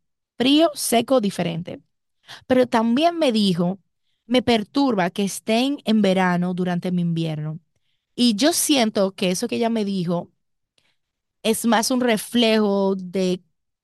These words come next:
cómo tú te puedes sentir como bruja con ese invierno interno, porque tú te lo vas a llevar donde sea que tú vayas. O sea,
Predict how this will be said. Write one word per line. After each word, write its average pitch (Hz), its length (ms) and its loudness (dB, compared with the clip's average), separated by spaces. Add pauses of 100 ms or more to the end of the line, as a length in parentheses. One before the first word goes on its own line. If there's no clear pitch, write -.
cómo 233 240 0
tú 269 100 -2
te 233 100 2
puedes 233 240 -2
sentir 208 340 -2
como 208 240 0
bruja 180 680 -2 (640)
con 180 220 4
ese 190 280 0
invierno 196 960 2
interno, 165 920 -2
porque 196 280 -4
tú 190 120 -6
te 180 100 -4
lo 165 80 0
vas 170 160 -2
a 196 80 0
llevar 170 500 0
donde 165 200 -2
sea 160 340 -4
que - 140 -12
tú 165 120 -6
vayas. 185 560 -2 (720)
O - 40 -20
sea, - 300 -8